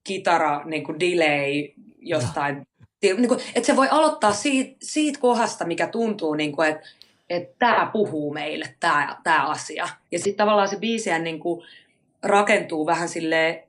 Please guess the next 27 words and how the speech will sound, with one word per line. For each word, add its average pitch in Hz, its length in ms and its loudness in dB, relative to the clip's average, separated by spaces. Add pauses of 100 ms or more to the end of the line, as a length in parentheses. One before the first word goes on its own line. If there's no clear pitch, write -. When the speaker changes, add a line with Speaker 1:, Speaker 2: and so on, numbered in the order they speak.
(100)
Speaker 1:
eri 214 280 2
tavalla 151 360 0
kuin, 160 360 -4
että 147 180 -4
jos 151 200 -6
olisi 160 180 -6
bändi, 151 380 0
joka, 143 280 -8
niinku, 147 500 -6
veivaa 143 480 2
sen. 143 280 -6
Ja, 143 280 2 (920)
ja 170 180 2
sit 202 220 0
me 185 100 0
oltais 185 340 2
taas 208 320 4
ikään 156 380 -2
kuin 151 120 -6
jumissa 151 440 -2
niissä 160 340 -2
konventioissa 147 960 -2
ja 147 80 0
niissä 151 500 -2 (340)
tavoissa 156 560 0
tehdä. 147 520 -2 (960)
Ja, 156 420 4